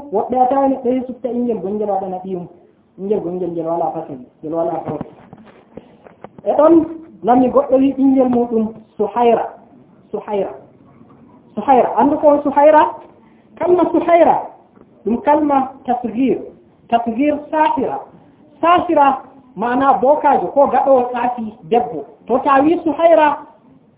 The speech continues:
bokeyel gaɗoyel tsafi deyel pamari. Har won Suhaira. Neɗɗo waɗani ngel inde muɗum. Ayi, o anda.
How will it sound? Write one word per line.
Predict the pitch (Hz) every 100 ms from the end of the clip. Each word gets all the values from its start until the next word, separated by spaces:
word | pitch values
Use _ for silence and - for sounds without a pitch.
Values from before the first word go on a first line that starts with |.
| _
bokeyel | 151 233 302 302 277 226
gaɗoyel | 214 254 254 240 240
tsafi | 247 247 202
deyel | 214 226 226
pamari. | 240 233 165 - - - - - - - _ -
Har | 220
won | 254 247 247 - -
Suhaira. | - - 190 175 110 - - - - - - - -
Neɗɗo | 175 180
waɗani | 175 165 160
ngel | 156 170
inde | 170 156
muɗum. | 143 135 135
Ayi, | 143 220
o |
anda. | 214 247 220 151 -